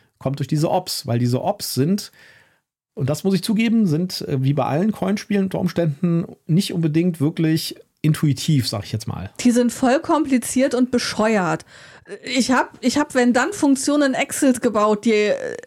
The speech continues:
Speaker 2: ellenlang waren und wesentlich eingängiger und verständlicher <laughs> als der Scheiß.
Speaker 1: Naja, also man muss sich halt damit auseinandersetzen. Ja? Die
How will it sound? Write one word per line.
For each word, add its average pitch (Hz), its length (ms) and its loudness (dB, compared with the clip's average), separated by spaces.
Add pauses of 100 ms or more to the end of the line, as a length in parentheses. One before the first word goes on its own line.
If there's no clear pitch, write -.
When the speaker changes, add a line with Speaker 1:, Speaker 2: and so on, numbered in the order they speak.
(120)
Speaker 2:
ellenlang 269 500 2
waren 262 260 2
und 240 160 4
wesentlich 247 460 2
eingängiger 294 600 2
und 262 120 2
verständlicher 269 640 2
<laughs> - 0 -
als 247 200 -2
der 240 240 2
Scheiß. 175 680 -4 (500)
Speaker 1:
Naja, 151 220 0
also 147 260 -4 (300)
man 127 120 2
muss 190 140 2
sich - 180 -4
halt 160 320 -4
damit 151 300 -2
auseinandersetzen. 127 680 0
Ja? 127 180 0
Die 127 240 2